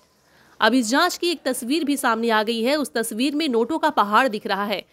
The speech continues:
टेबल पर ही नोटों की पांच मंजिली खड़ी कर दी गई है। अब इनकम टैक्स डिपार्टमेंट की इस जांच पर टीएमसी विधायक जाकिर हुसैन ने कहा है कि उन्होंने जांच एजेंसी का पूरा सहयोग किया है, उनकी तरफ से भी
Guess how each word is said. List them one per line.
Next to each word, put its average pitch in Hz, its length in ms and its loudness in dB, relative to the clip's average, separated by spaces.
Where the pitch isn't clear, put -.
टेबल 277 280 0
पर 320 180 2
ही 302 160 0
नोटों 254 340 -2
की 294 160 -2
पांच 269 380 -2
मंजिली 233 440 0
खड़ी 262 300 -2
कर 233 160 0
दी 226 120 -4
गई 208 160 0
है। 208 200 -2
अब 208 120 0
इनकम 277 300 2
टैक्स 320 220 0
डिपार्टमेंट 254 640 0
की 294 140 -4
इस 226 240 -6
जांच 233 300 0
पर 202 160 -2
टीएमसी 233 460 -2
विधायक 262 340 0
जाकिर 226 360 -2
हुसैन 240 320 0
ने 294 120 -2
कहा 202 240 2
है 208 200 0
कि 285 120 -6
उन्होंने 262 360 0
जांच 226 280 0
एजेंसी 214 500 -2
का 220 80 2
पूरा 269 280 2
सहयोग 240 440 -2
किया 196 200 0
है, 196 200 -4
उनकी 285 320 4
तरफ 254 300 0
से 277 160 -4
भी 285 200 -2